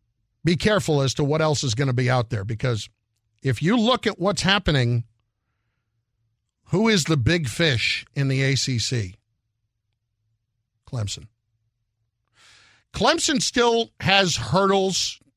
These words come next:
to get over, but if Clemson becomes a real possibility to move somewhere else from the A C C to the S E C or to the Big twelve or even to the Big Ten,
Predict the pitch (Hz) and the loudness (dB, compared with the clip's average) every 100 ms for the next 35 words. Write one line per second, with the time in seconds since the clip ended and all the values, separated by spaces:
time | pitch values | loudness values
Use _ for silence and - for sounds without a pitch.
0 | _ - 170 131 170 - 160 165 160 196 | _ -4 -2 2 0 0 0 2 0 -2
1 | 208 _ _ _ _ _ _ - 131 160 | -4 _ _ _ _ _ _ -2 0 0
2 | - 196 277 294 - 254 190 151 185 190 | -2 0 0 0 0 0 -2 0 2 2
3 | 170 131 113 - - _ _ _ _ 151 | 2 0 -2 -6 -10 _ _ _ _ 0
4 | 151 135 151 190 202 - 175 160 143 113 | 0 2 2 2 0 0 0 2 -2 -2
5 | 143 160 165 185 175 _ _ _ _ _ | 0 0 0 -4 -8 _ _ _ _ _
6 | _ _ _ _ _ _ _ _ _ - | _ _ _ _ _ _ _ _ _ -2
7 | 170 139 127 123 160 190 139 190 185 160 | 0 0 0 0 2 2 2 2 2 2
8 | 175 156 160 - 147 139 151 151 165 160 | 2 2 2 0 -2 0 0 0 -2 -2
9 | 151 156 110 101 123 - 190 147 - 92 | -4 -4 -6 -4 -2 -2 -2 -4 -6 -10
10 | - _ 135 113 - 117 104 98 - _ | -14 _ -8 -6 -4 -4 -2 -4 -10 _
11 | _ - 117 165 - 190 165 180 180 - | _ -8 -4 -4 -2 0 2 0 -6 -16
12 | _ _ _ _ - 117 - 190 208 202 | _ _ _ _ -8 -6 -2 -2 0 0
13 | 165 - 175 170 147 131 160 - 160 139 | 0 0 2 2 0 0 -2 -2 0 2
14 | 107 | 2